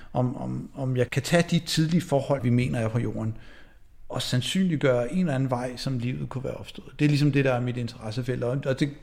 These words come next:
og nu har jeg ligesom sådan, øh, måske bevæget mig lidt for meget <laughs> på et overdrev, i forhold til, hvordan det kan bruges. Men, men det er i hvert fald, at det, at det, som jeg ser, er der nogle potentialer, men, men der, hvor jeg synes, det er virkelig spændende, det er det her med at sige, jamen, kan vi, kan vi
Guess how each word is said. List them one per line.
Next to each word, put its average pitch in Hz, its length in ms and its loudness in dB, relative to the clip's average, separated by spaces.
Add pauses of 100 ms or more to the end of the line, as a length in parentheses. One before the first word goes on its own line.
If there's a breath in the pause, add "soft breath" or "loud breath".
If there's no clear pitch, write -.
(100)
og 175 120 4
nu 160 180 4
har 160 80 8
jeg 151 120 8
ligesom 139 420 6
sådan, 135 480 -2 (280)
øh, 120 160 -4
måske 120 200 -4
bevæget 127 220 4
mig 127 100 2
lidt 139 120 2
for 143 100 -2
meget 120 300 2
<laughs> - 40 -2
på 151 80 6
et 135 60 6
overdrev, 135 360 8 (320 loud breath)
i 139 40 -2
forhold 147 240 8
til, 143 100 6
hvordan 143 300 10
det 160 80 6
kan 151 120 10
bruges. 160 640 8
Men, 156 240 6
men 147 120 8
det 156 60 8
er 160 40 10
i - 20 8
hvert 190 180 8
fald, 180 220 6
at 156 80 8
det, 147 180 6
at 139 120 4
det, 139 400 2
som - 360 -2
jeg 170 140 8
ser, 170 140 8
er 139 60 8
der 139 80 4
nogle 131 180 2
potentialer, 147 500 2
men, 139 220 2
men 139 100 0
der, 175 240 2
hvor 147 240 0
jeg 151 180 4
synes, 165 240 0
det - 180 -2
er 127 60 0
virkelig 135 360 0
spændende, 127 360 0
det 147 80 2
er 131 180 2
det 131 100 0
her 127 100 0
med 120 140 -2
at 123 140 -2
sige, 123 500 0 (680 loud breath)
jamen, 120 200 -2
kan 117 200 -2
vi, 117 280 0
kan 120 160 0
vi 117 120 -2